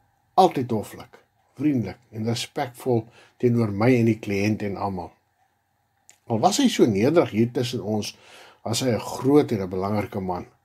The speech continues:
Nie net die baas van honderde mense nie of die bestuurder van 'n magnifieke ingenieursfabriek nie, maar ook 'n persoon wat die wêreld moes plat reis vir sy werk.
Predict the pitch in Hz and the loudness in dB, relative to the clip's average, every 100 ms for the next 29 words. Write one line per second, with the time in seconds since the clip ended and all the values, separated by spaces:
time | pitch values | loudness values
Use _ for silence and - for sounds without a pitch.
0 | _ _ - 226 247 190 135 107 135 - | _ _ 0 2 4 6 4 4 0 -2
1 | 113 98 147 165 120 101 113 131 - 104 | -2 2 6 6 4 2 2 2 -2 -6
2 | 95 113 - 104 - 151 147 147 127 113 | -6 -10 -10 -10 -8 0 2 2 0 -6
3 | 98 101 98 104 95 - 214 208 147 120 | -4 -6 -4 -4 -6 -4 -4 -2 -2 -2
4 | 113 107 139 - 113 - - 107 117 - | -2 0 0 0 -2 -4 -6 -8 -10 -18
5 | _ - _ _ 92 95 170 180 160 117 | _ -20 _ _ -12 0 0 2 -4 -8
6 | - 160 156 143 127 101 98 92 113 127 | -2 2 2 0 -8 -8 -8 -4 2 2
7 | 131 120 101 - _ 165 170 - 117 120 | 2 0 -4 -8 _ -4 -4 -4 -2 0
8 | - - 113 - 110 87 82 - | -2 -8 -10 -8 -6 -6 -10 -12